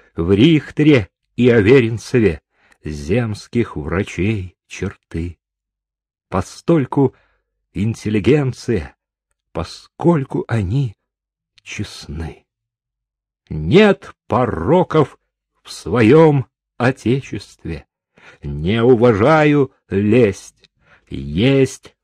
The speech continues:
пороки в моем отечестве, зато и пророки есть. Такие, как вне коррозии, ноздрей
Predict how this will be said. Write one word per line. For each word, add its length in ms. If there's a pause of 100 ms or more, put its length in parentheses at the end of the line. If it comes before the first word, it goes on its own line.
(140)
пороки 760 (200)
в 240
моем 420
отечестве, 840 (360)
зато 680 (440)
и 140
пророки 880 (300)
есть. 720 (460)
Такие, 560
как 300
вне 760 (160)
коррозии, 1080 (440)
ноздрей 1040